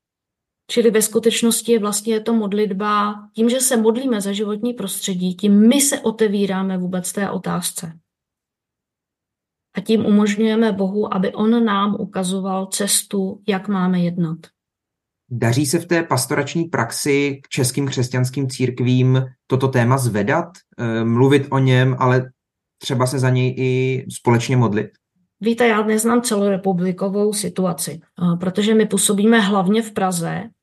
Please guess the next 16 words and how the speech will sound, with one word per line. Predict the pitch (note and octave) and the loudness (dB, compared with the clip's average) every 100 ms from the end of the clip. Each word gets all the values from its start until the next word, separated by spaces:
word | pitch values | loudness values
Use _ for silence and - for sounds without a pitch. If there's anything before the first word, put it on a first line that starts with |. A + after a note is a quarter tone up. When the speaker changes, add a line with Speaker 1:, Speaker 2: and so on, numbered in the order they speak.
| _ - - | _ -20 -16
Speaker 1:
a | - | -10
tam | - G3 | -4 -2
se | G3 G#3 | -2 0
to | A#3 | 0
samozřejmě | A3 A3 G#3+ G#3 A#3 A#3+ | 2 0 2 2 4 4
daří, | F#3 F3 F#3 G3+ G#3 | 4 0 0 -2 -2
protože | G3 - G3 G#3 | -6 -6 -4 -2
my | G#3+ G#3 | -2 -4
pořádáme | G#3 G3+ F#3+ F3+ F3+ G3 G3+ | -4 -4 -2 -2 0 2 2
různé | G#3 G3+ A3 | 2 2 2
bohoslužby, | G3+ F#3+ F#3 - F#3 F3+ F#3 F#3+ G3 G3+ - - - | 2 0 -2 -2 -2 -2 0 -2 -4 -8 -20 -20 -20
které | - G#3+ G#3 A3 - - | -4 -2 2 0 0 -6
jsou | - - A3 | -2 2 2
navštěvovány | G#3 F#3+ G3 - G3 G3+ F#3 F3+ F3+ F#3+ F#3+ - _ _ G3 | 2 -2 -4 -4 -2 -2 0 0 0 -2 -4 -8 _ _ -6
lidmi | F#3+ F3+ F#3+ F3+ F#3 - | -4 0 2 2 0 -2
a, | - - | -4 -4